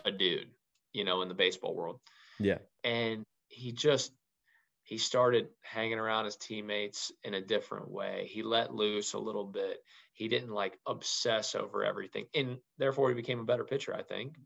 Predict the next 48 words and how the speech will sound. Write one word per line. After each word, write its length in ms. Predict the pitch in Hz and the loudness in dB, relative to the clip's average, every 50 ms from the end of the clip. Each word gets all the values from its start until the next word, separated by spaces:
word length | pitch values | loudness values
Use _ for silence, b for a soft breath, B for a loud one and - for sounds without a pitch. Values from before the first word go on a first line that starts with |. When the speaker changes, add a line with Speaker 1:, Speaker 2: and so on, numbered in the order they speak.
| _ _ _ _ - - | _ _ _ _ -6 0
Speaker 1:
Got 220 | - 104 104 110 | 4 4 6 6
Speaker 2:
Hmm. 60 | 123 123 | 6 6
Speaker 1:
himself 420 | 113 101 95 113 113 113 - - | 6 6 6 4 4 2 0 -4
into 360 | 104 - - 107 107 104 101 - _ _ _ _ _ _ - | -8 -6 -2 0 2 2 2 0 _ _ _ _ _ _ 0
this 220 | 107 104 - - | 2 2 2 2
unique 280 | 110 107 107 101 101 - | 2 2 4 2 2 2
stratosphere 720 | - - 110 107 104 104 101 - - - 107 107 107 104 | 0 -2 0 2 2 0 0 -2 -2 0 0 0 0 0
that 120 | 104 104 101 | -2 -4 -4
he 100 | 104 101 | -4 -4
became 500 | 101 101 - _ - 98 101 101 113 120 | -6 -8 -10 _ -10 -8 -6 -6 -6 -6
as 160 | 117 107 - | -6 -6 -6
a 40 | 110 | -6
guy 400 | 104 101 101 101 101 101 101 98 | -4 -4 -2 -2 -2 -2 -2 -2
who, 280 | 101 101 101 98 95 - _ _ _ _ - | -4 -6 -8 -8 -10 -14 _ _ _ _ -12
you 140 | 107 101 95 | -10 -8 -6
know, 200 | 95 95 98 95 | -6 -6 -6 -6
was 140 | 95 92 | -6 -6
drafted 440 | - - 101 95 98 98 - 104 101 | -2 0 2 2 2 2 -2 -4 -6
where 160 | 101 101 104 | -4 -4 -4
he 60 | 101 98 | -4 -4
was. 500 | - 98 110 127 131 127 127 127 - - B B B B B B B B B B _ - | -2 0 2 2 2 2 0 -4 -8 -10 B B B B B B B B B B _ 0
And 480 | 110 107 107 104 101 98 98 95 95 - | 2 2 4 4 2 0 -2 -4 -6 -6
so, 560 | - - - 120 117 117 110 107 117 - - _ _ _ _ - | -2 0 2 4 4 4 2 2 0 -4 -6 _ _ _ _ 0
and 120 | 123 113 | 2 4
I 80 | 107 107 | 4 2
think, 420 | 107 - 120 117 117 120 - - _ _ _ - | 2 2 0 0 0 -2 -8 -14 _ _ _ -10
you 80 | - 107 | -6 -4
know, 120 | 101 101 | -2 -2
from 380 | - - 110 98 107 107 104 - | -4 -4 -6 -6 -6 -8 -8 -4
everything 460 | - 110 107 107 104 - 110 107 101 104 | -2 0 0 0 -2 -2 -4 -6 -6 -4
he 180 | 101 113 107 | -4 -2 -2
says 480 | 107 - - 113 110 107 107 107 - - | -2 0 2 2 4 4 2 0 -2 -4
to 300 | - - 107 110 107 - - | -4 -2 -2 -2 -4 -4 -6
people 360 | - 104 - - 104 101 98 | -6 -6 -4 -2 -2 -2 0
who 120 | 104 101 | 2 2
I 100 | 95 95 | 2 2
know 200 | 98 98 98 98 | 0 -2 -2 -2
that 140 | 98 - - | -2 -2 0
know 180 | 98 98 104 101 | 0 0 0 0
him, 160 | 101 101 101 | -2 -4 -6
like, 160 | 101 98 95 | -6 -8 -6
he's 240 | - - 113 110 113 | -6 -4 -4 -4 -4
continued 580 | - 110 104 - - 117 110 113 113 110 110 | -4 -8 -8 -8 -6 -6 -4 -4 -4 -4 -4
to 80 | 101 92 | -6 -6
have 240 | 95 101 104 101 101 | -2 -2 -2 -2 -2
a 40 | 98 | -4
little 300 | 98 107 104 107 104 101 | -4 -4 -4 -4 -4 -2
bit, 260 | 104 101 95 - | -2 -2 -2 -2